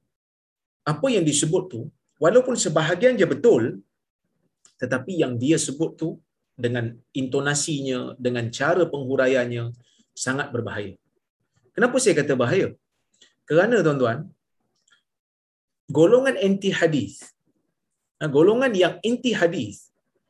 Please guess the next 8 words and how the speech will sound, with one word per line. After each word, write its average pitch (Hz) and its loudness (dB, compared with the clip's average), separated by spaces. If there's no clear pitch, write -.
secara 226 4
tidak 208 0
langsung 160 -2
akan 196 -2
bergembira 185 2
apabila 160 2
melihat 143 -4
sebahagian 180 -2